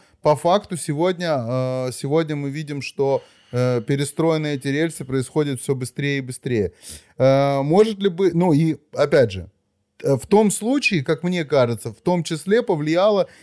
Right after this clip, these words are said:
и, э, государство или даже, скажем, надгосударственное международное сообщество, которое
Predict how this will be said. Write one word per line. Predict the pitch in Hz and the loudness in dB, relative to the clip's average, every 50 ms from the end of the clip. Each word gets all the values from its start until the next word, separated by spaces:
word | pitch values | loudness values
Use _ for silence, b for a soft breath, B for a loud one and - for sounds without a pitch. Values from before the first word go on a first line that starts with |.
| B B B | B B B
и, | - 165 185 190 - | 0 2 4 4 6
э, | - 156 156 156 156 151 147 151 147 143 139 | 6 6 6 6 6 4 4 2 2 2 0
государство | 139 135 147 139 - 151 139 139 156 175 202 196 185 - 160 147 | 0 0 -2 -4 -2 -4 0 4 6 6 6 4 2 0 0 0
или | 143 139 143 139 | 0 2 0 0
даже, | 123 143 139 127 131 | 0 0 0 0 -2
скажем, | 120 - 160 147 139 131 135 113 b b b b b b | -6 -2 0 0 0 0 -4 -6 b b b b b b
надгосударственное | - 135 151 165 180 180 156 139 143 143 - - 147 131 151 160 180 180 - - - 151 143 139 135 131 127 | 0 4 4 6 6 4 2 0 -6 -6 -6 -6 -2 2 4 6 4 4 2 -4 -6 -4 -2 -2 -2 0 0
международное | 139 147 139 127 123 143 143 143 143 147 160 165 160 139 143 139 135 | 0 -2 -2 -4 -4 -4 -2 0 0 2 2 2 0 0 -2 -4 -4
сообщество, | 131 - 156 180 208 208 - 196 - 156 135 | -2 -2 0 0 0 0 -2 -12 -10 -10 -6
которое | - 139 131 165 165 160 156 143 | -6 -6 -2 0 0 2 2 0